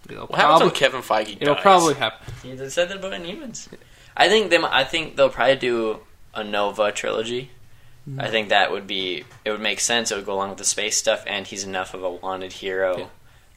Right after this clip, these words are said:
Speaker 3: Like, he's, like, Captain Marvel level, you
Speaker 1: Mm-hmm.
Speaker 3: know? Um, as for the other two, I don't really know exactly unless they branch out with, like, a Young Avengers trilogy.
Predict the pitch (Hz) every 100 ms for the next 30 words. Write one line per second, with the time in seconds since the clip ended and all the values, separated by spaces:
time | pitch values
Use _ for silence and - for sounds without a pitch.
0 | - - 107 135 127 135 - 113 - 98
1 | 92 92 92 87 90 101 104 - - -
2 | 120 117 113 127 135 - - - - -
3 | - 101 92 92 90 _ - 120 120 -
4 | 110 113 113 135 127 120 - 101 110 110
5 | 98 101 98 98 95 101 95 98 107 98
6 | 92 92 - 101 92 101 92 90 - 95
7 | 95 95 92 95 90 87 - _ - -
8 | - _ - _ 104 95 92 92 85 98
9 | 101 101 101 101 101 - 107 101 98 101
10 | 98